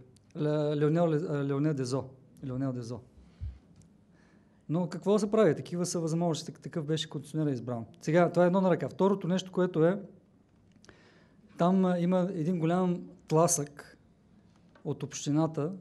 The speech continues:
да се фърлят събраните пари по посока на изграждането на нова инфраструктура, водна,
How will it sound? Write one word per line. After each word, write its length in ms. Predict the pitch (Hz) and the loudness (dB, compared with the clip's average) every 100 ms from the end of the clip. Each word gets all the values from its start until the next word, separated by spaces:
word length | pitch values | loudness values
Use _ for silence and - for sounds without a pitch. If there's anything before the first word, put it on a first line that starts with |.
| - | -10
да 100 | 131 | -8
се 340 | 147 143 143 - - _ | -2 -2 -2 -6 -20 _
фърлят 440 | - 175 175 165 - | -4 0 2 0 -4
събраните 520 | - 147 156 160 156 | -6 0 0 0 -4
пари 300 | - 147 156 | -2 -2 -2
по 100 | - | -6
посока 440 | - - 156 160 | -8 -4 -2 -2
на 80 | 147 | -2
изграждането 500 | 135 156 151 151 151 | 0 0 0 -2 -2
на 120 | 135 | 0
нова 440 | 139 160 135 127 180 - - - _ _ _ _ _ 151 | 4 4 4 2 -4 -14 -20 -20 _ _ _ _ _ -4
инфраструктура, 760 | 135 123 - 151 - 127 156 196 - _ _ - | -2 -4 -6 -8 -6 -6 -6 -8 -16 _ _ -16
водна, 460 | 127 139 123 131 | -4 -4 -2 -4